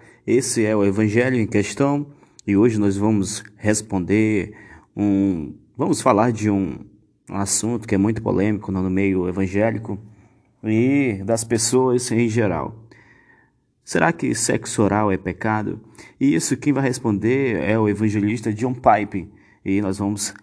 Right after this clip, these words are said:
ler aqui a transcrição do áudio do evangelista. Começa assim. Perguntas relacionadas à intimidade sexual devem ser tratadas com o que podemos chamar de modéstia verbal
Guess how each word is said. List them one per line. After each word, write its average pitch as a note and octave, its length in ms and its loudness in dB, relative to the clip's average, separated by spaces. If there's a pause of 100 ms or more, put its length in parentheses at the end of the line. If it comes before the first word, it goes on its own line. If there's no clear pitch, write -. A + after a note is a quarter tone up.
(160)
ler A#2+ 240 4
aqui A#2 240 -4
a A2 120 0
transcrição A2+ 600 -4
do G#2+ 160 0
áudio G#2+ 540 -2 (1300)
do G#2 300 2
evangelista. G#2 760 -2 (2000)
Começa B2 420 2
assim. - 360 -8 (640)
Perguntas E3 440 2
relacionadas G2 720 0
à F#2+ 60 0
intimidade F2+ 500 -4
sexual G#2+ 480 -2
devem G2 240 -2
ser G2+ 140 -6
tratadas G#2+ 580 -4
com B2 280 -2
o A2 340 0
que - 180 -10
podemos A2+ 560 0
chamar A2 380 2
de G#2+ 100 -2
modéstia G2+ 540 0
verbal F#2+ 640 -2